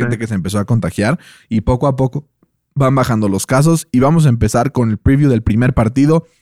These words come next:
Sábado, tres treinta de la tarde, Las Vegas Raiders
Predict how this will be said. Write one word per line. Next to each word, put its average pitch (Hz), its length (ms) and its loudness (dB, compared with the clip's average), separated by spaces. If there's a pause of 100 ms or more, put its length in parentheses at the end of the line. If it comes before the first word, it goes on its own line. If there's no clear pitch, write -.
(160)
Sábado, 180 460 0 (220)
tres 160 240 2
treinta 127 300 -2
de 110 40 0
la 101 140 -2
tarde, 143 360 0 (220)
Las 113 320 2
Vegas 117 300 0
Raiders 117 500 -2